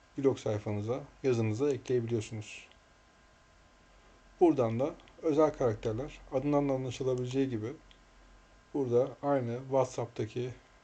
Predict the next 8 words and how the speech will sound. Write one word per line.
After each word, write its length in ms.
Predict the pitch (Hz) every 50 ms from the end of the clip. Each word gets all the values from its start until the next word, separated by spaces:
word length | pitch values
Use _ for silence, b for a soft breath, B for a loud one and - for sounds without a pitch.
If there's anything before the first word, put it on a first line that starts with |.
| - - -
yüz 140 | 139 131 131
ifadelerine 640 | 123 - - 127 117 110 113 113 110 113 113 113
benzer 360 | 120 123 120 117 113 120 117 110
şekilde 520 | - - 110 110 104 107 104 101 - - - - - - - - b b b b b b b b _ _ _ _ _ _
bakın 240 | - 127 120 - 123
yüz 180 | 120 131 135 135
ifadeleri 500 | 127 131 131 123 120 117 120 117 117 110
var. 160 | 110 123 -